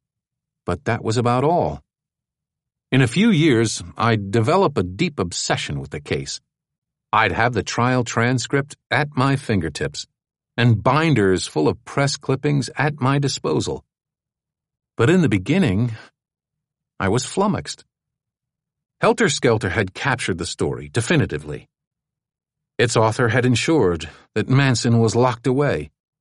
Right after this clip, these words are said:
How could a magazine feature top that?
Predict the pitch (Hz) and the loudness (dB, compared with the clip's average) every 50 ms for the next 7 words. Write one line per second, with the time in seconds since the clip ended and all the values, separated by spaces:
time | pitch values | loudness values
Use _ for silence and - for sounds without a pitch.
0 | _ _ _ _ _ _ _ _ _ _ _ _ _ _ - - 208 247 - - | _ _ _ _ _ _ _ _ _ _ _ _ _ _ -2 0 0 0 2 0
1 | 190 135 110 98 98 113 123 135 127 123 104 98 104 110 104 95 87 - - - | 2 2 2 2 2 2 2 2 0 0 0 2 2 2 2 2 0 -2 -2 -4
2 | 208 214 202 - 95 78 76 - - 107 80 78 73 71 107 139 185 190 110 78 | -4 -4 -4 -4 -4 -6 -4 -2 -2 -2 -2 -2 -4 -6 -4 -2 -2 -2 -2 -4
3 | 76 | -6